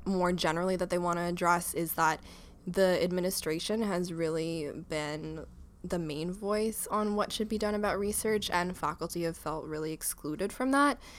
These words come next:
So overall, faculty have this common sentiment that is,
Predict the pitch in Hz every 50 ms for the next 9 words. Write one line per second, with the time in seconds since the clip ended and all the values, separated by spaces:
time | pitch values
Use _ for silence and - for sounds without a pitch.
0 | - - - - - - - - - 202 185 185 180 180 180 180 180 175 - _
1 | _ _ - 220 220 202 208 151 185 196 196 190 196 - 196 175 180 185 - 185
2 | 180 - - 170 170 165 165 160 156 - - - - - - - - 165 156 156
3 | 156 151 160 - 175 175 - - 190 185 180 180 165 - - 165 165 - - 170
4 | 156 156 151 - 156 151 156 151 156 156 156 156 -